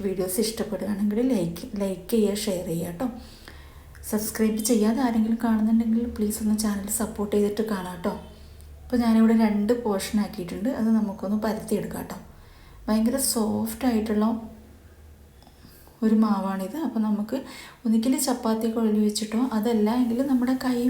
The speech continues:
വെച്ചിട്ട് തന്നെ ഇങ്ങനെ ഒരു പ്രസ് ചെയ്യുമ്പോൾ തന്നെ നന്നായിട്ട്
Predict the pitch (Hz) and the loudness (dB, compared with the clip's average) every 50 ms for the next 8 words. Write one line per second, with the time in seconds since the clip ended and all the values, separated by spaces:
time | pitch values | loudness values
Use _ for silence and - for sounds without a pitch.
0 | 262 269 262 - - - 247 240 240 233 226 254 262 254 226 226 233 233 262 - | 4 2 2 0 -2 0 0 0 2 2 4 6 6 6 4 4 0 -2 -2 -4
1 | - - - - - - - - - - - - - - 254 262 262 254 - - | -4 -8 -16 -18 -20 -18 -18 -18 -20 -20 -20 -12 -4 0 2 2 4 4 2 2
2 | 285 269 254 233 226 226 220 233 240 262 285 285 262 233 226 214 233 233 226 226 | 4 4 4 4 4 2 2 2 2 2 2 2 2 2 2 2 2 0 0 0
3 | 254 | 0